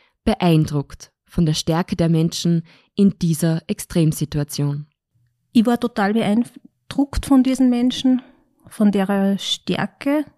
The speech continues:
Speaker 2: Also mich hat das, ja, einfach irrsinnig beeindruckt zu sehen.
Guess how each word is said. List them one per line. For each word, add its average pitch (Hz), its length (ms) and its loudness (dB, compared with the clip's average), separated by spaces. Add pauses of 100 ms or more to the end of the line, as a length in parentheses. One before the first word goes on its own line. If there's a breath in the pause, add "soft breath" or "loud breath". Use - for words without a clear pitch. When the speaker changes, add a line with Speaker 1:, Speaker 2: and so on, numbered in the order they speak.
Speaker 2:
Also 208 180 2
mich 226 400 6
hat 214 180 0
das, 214 200 -2 (840)
ja, 220 180 4
einfach 196 320 0 (200)
irrsinnig 285 460 6
beeindruckt - 600 -2
zu - 80 -4
sehen. 214 420 2